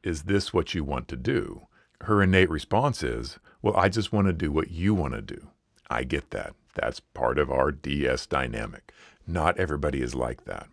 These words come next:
And even in our D S dynamic,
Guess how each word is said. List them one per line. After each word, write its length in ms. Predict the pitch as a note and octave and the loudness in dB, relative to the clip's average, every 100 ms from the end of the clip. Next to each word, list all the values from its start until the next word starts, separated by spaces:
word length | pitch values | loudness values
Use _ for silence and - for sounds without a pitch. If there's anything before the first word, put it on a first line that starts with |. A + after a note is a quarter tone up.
| _ _ - | _ _ -6
And 160 | G2+ G#2+ | 0 2
even 240 | G2+ G2+ | 4 4
in 140 | F2 | 2
our 280 | - E2+ C3 | 2 2 4
D 240 | E3 E2 C2 | 4 2 0
S 140 | - | -4
dynamic, 680 | - B1 A1+ A1 G#1+ A1 - | -6 -6 -6 -8 -10 -12 -16